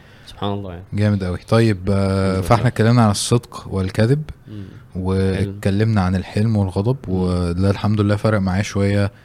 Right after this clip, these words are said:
Speaker 2: آه، خصوصا مع بنتي.
Speaker 1: كويس.
Speaker 2: آه، مثلا في الشارع والحوارات دي، فاهم؟ فعلا ببقى
Speaker 1: مم.
Speaker 2: ماشي بالعربية، اللي هو إيه، انت لسه متكلم في الحوار، عارف
Speaker 1: مم.
Speaker 2: انت ايه، هت-،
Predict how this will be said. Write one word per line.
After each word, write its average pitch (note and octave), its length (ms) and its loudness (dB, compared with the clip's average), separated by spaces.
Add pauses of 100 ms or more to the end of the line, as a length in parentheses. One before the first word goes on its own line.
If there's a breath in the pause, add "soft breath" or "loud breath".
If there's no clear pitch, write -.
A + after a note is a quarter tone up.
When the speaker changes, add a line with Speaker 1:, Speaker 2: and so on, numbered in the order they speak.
(420 loud breath)
Speaker 2:
آه، F#2+ 160 0
خصوصا A#2 340 -2
مع F#2+ 180 2
بنتي. G2+ 380 0 (340 loud breath)
Speaker 1:
كويس. - 140 -18
Speaker 2:
آه، G#2 480 0 (180)
مثلا A#2+ 680 0
في - 100 -10
الشارع A2 500 4
والحوارات G#2 520 0
دي، A2 200 -2
فاهم؟ A2+ 320 -2 (560 loud breath)
فعلا A2 480 4
ببقى G2 180 2
Speaker 1:
مم. G2 60 2
Speaker 2:
ماشي G#2+ 200 0
بالعربية، G2+ 480 2
اللي G2+ 220 0
هو A2+ 80 4
إيه، A2 200 0 (920 loud breath)
انت G#2 120 -2
لسه A#2+ 260 0
متكلم A2+ 380 0
في G2 80 -4
الحوار، G2 380 0 (140)
عارف F#2+ 200 -4
Speaker 1:
مم. D3 120 -10
Speaker 2:
انت G2 160 -6
ايه، G2 400 0
هت-، F2+ 800 -4